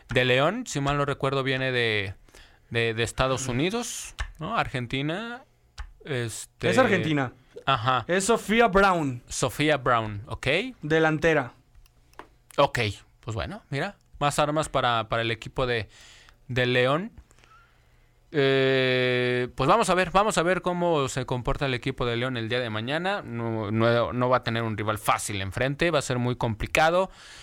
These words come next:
Speaker 1: Y es difícil, Emilio, este, pues dar un pronóstico a favor, ¿no? del equipo de León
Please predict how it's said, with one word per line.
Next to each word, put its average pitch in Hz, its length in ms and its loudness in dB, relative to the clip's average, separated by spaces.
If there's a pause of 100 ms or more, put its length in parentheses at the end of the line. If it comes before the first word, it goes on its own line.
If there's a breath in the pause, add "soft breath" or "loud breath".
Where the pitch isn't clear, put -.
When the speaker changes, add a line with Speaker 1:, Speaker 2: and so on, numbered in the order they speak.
(340 loud breath)
Speaker 1:
Y 196 140 4
es 220 180 6
difícil, 185 460 2
Emilio, 175 640 4 (160)
este, 113 1000 -4
pues 117 140 -4
dar 143 120 4
un 139 100 0
pronóstico 123 600 0
a 101 100 2
favor, 101 360 -2
¿no? 104 200 -4
del 110 120 -4
equipo 104 300 -6
de 98 80 -2
León 196 420 -4